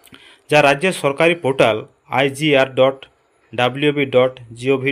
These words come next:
ডট ইনে এখন থেকেই নাগরিকরা জমি বাড়ি সংক্রান্ত সব তথ্য ও অনলাইন পরিষেবা পেতে পারেন।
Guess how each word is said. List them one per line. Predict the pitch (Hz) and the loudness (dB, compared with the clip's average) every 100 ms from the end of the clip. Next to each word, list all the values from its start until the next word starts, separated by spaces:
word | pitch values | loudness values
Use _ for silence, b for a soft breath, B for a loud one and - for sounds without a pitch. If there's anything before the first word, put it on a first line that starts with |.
| 123 | -2
ডট | 123 127 | -2 -2
ইনে | 123 123 110 - b b b b - | -6 -6 -8 -14 b b b b -8
এখন | 139 170 180 | -4 -4 -4
থেকেই | 175 165 170 120 - _ - | -6 0 0 0 -6 _ -8
নাগরিকরা | 120 131 147 143 151 | -4 -2 -4 -4 -4
জমি | 123 120 139 | -4 -6 -4
বাড়ি | 139 139 151 151 _ _ _ _ _ - | -2 -2 -6 -12 _ _ _ _ _ -10
সংক্রান্ত | 139 143 139 160 156 135 | -8 -6 -4 -4 -4 -6
সব | 131 131 131 | -4 -4 -4
তথ্য | 143 - 123 110 - _ _ _ | -6 -8 -12 -12 -14 _ _ _
ও | 120 117 113 - _ _ _ 123 | -2 -2 -2 -10 _ _ _ -4
অনলাইন | 143 160 175 170 | 0 2 0 -2
পরিষেবা | 123 131 139 139 | -4 -4 -4 -4
পেতে | 139 107 147 123 | -4 -8 -8 -10
পারেন। | 95 | -14